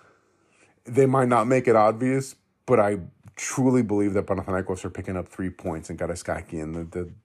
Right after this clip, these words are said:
the league title is over. <coughs> Now, do I think, not to contradict myself, that there's a chance that if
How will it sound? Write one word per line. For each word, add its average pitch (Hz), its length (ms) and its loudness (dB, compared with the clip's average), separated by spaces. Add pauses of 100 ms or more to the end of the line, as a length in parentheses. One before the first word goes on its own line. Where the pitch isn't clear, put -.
(140)
the 101 100 -2
league 101 280 -2
title 90 380 -2
is 82 120 -8
over. 82 380 -6 (3500)
<coughs> 226 120 -2 (1600)
Now, 113 440 2 (880)
do 117 200 6
I 110 140 8
think, 131 300 4
not 110 200 2
to 113 80 -2
contradict 104 480 -2
myself, 107 460 2 (560)
that 107 120 -4
there's 120 220 2
a 107 60 0
chance 131 680 2 (680)
that 104 380 2
if - 600 0